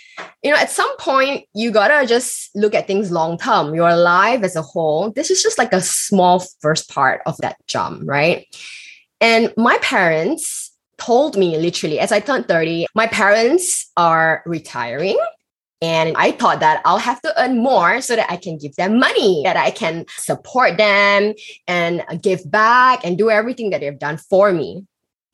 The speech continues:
And my mom literally told me, "You know what? We're good. We don't actually need your money. We have, like, a solid retirement plan.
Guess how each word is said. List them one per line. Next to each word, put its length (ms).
And 400
my 300
mom 320
literally 240
told 180
me, 240
"You 140
know 100
what? 300
We're 220
good. 360
We 140
don't 180
actually 260
need 300
your 280
money. 500
We 120
have, 260
like, 160
a 60
solid 520
retirement 640
plan. 340